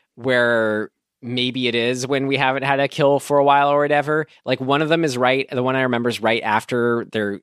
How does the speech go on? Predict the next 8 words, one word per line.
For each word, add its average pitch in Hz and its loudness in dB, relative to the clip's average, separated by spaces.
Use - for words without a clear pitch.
at 104 -8
the 104 -4
grocery 107 -4
store, 135 2
um, 117 -4
Sydney 127 -6
and 123 -6
Tatum, 131 -2